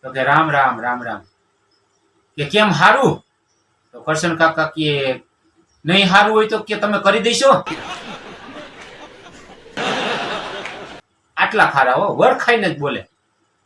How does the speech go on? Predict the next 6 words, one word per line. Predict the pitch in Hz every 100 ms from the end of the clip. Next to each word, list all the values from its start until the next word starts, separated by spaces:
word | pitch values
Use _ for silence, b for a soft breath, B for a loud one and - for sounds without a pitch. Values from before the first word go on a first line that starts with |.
| _ _ _ _ _ _ _ _ _ 135
તો | 135
કે, | 156 156 151 147 147 139
"કેમ | - 220 247 202
એમ | 196
બોલો | 180 190 175
છો?" | 185 220